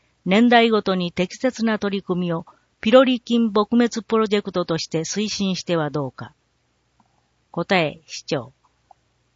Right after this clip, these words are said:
がん対策にはがん検診を推奨し、早期発見、早期治療が最も重要な施策であることは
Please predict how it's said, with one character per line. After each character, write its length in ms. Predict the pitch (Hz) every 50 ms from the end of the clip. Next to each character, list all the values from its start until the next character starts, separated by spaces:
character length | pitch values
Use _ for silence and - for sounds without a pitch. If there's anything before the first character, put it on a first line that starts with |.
| _ -
が 160 | 156 190 220
ん 100 | 240 240
対 200 | - 247 233 220
策 260 | - 208 190 - 180
に 120 | 175 165 165
は 200 | 160 156 151 - -
が 160 | 170 185 226
ん 80 | 240 226
検 260 | - 262 247 226 202
診 280 | - - 185 180 175 165
を 60 | 156
推 220 | - - 196 190
奨 260 | 175 - - 170 156
し、 300 | 151 - - 139 147 - _ _ _
早 280 | - - 247 262 247 208
期 160 | - - 185
発 200 | 147 151 156 _ -
見、 280 | - 170 156 160 175 220 190
早 260 | - - 226 247 226
期 140 | - 233 -
治 120 | - 220
療 240 | 185 196 180 170 151
が 120 | 156 156
最 340 | 151 156 165 - - 262 254
も 140 | 233 214 190
重 220 | 160 185 202 214
要 200 | 214 214 214 208
な 100 | 202 190
施 140 | - - 190
策 220 | - 185 180 - 170
で 100 | 180 170
あ 80 | 165
る 80 | 160 156
こ 120 | - 151
と 120 | - 151 143
は 180 | 135 131 -